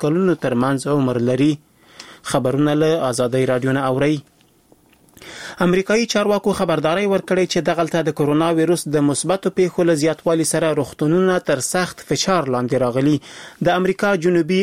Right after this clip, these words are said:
او لویدیځي سیمې د ویروس له زیاتېدو سره لاس او ګریوان دي. دغه هیواد کې په کرونا د اخته شوو کسانو شمیر نږدې درې میلیونو ته رسېدلی او تر اوسه یو لک او دېرش زره کسان ترې مړه شوي. په امریکا کې د کرونا ویروس د بیا زیاتېدو لاملونه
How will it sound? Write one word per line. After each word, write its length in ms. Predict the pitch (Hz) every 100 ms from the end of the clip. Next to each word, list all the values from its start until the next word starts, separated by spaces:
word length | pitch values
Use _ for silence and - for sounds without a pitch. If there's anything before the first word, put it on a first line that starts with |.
| 196
او 60 | 170 160
لویدیځي 440 | 143 143 180 175 -
سیمې 300 | 170 170 151
د 100 | 143
ویروس 240 | 147 165 -
له 80 | 160 143
زیاتېدو 380 | 135 147 165 208 190
سره 200 | 147 139 131
لاس 200 | 123 139
او 80 | 131 131
ګریوان 400 | 131 135 131 131
دي. 100 | 143 - - - - 160
دغه 140 | 147 131
هیواد 240 | 143 156 -
کې 120 | 156 151
په 40 | 143
کرونا 300 | 143 139 151
د 80 | 143
اخته 160 | 120 139 -
شوو 220 | 160 151
کسانو 360 | 135 156 151 -
شمیر 300 | 180 196 175 - - -
نږدې 360 | 165 151 151 196 175
درې 160 | 160 185 185
میلیونو 300 | 160 190 185
ته 160 | - 139 139 165 135
رسېدلی 520 | - 143 143 139 147 -
او 80 | 139
تر 160 | - 143 180
اوسه 280 | 185 185 180 - - - 156
یو 120 | 175 180
لک 160 | 180 -
او 80 | 180
دېرش 260 | 139 180 170 147
زره 160 | 143 135
کسان 320 | 135 - 185 160
ترې 260 | 135 123 120
مړه 140 | 120 -
شوي. 240 | 131 131 -
په 60 | 131
امریکا 300 | 131 131 147
کې 140 | 139 143
د 120 | 123 131
کرونا 280 | 127 135
ویروس 320 | 139 135 147 -
د 140 | 131
بیا 100 | 139
زیاتېدو 500 | 135 127 143 135 156
لاملونه 440 | 139 135 151 185